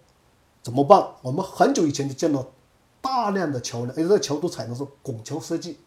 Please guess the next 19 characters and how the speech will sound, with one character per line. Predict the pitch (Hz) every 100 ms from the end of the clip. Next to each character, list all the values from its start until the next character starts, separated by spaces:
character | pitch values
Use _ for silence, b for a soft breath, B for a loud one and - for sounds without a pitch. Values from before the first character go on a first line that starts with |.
| _
也 | 120
非 | -
常 | 160 127
的 | -
漂 | 208 190
亮。 | 220 214 - B B B B
那 | 175
么 | 156 143
第 | 233 208
一 | 247
街 | 247 247 - -
有 | 131
这 | - 156
样 | 131
一 |
个 | 120
桥， | - 110 139 - _ _ b b b b _ -
但 | 233
是 | 180 254